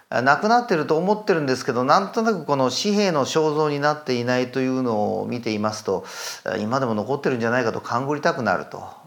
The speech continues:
お、そういう思いが私の、えー、脳裏から離れませんでした。で、もしですね、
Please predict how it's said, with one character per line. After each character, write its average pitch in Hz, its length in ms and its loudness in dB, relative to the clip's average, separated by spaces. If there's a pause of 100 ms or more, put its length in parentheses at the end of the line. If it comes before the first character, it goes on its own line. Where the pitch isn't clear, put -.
お、 - 440 -10
そ 170 220 -4
う 185 60 -2
い 185 80 -4
う 180 160 0
思 165 260 0
い 123 100 -2
が 98 440 0
私 107 280 -4
の、 92 240 -4 (360)
え 98 100 -8
ー、 - 20 -6
脳 104 140 -4
裏 95 100 -4
か 90 120 -4
ら 90 80 -4
離 101 260 0
れ 120 80 0
ま 117 100 -4
せ 117 120 -6
ん 92 80 -8
で - 100 -14
し - 60 -18
た。 - 260 -18 (580)
で、 170 120 0
も 262 160 0
し 339 200 -2
で 117 80 0
す - 140 -6
ね、 101 360 -8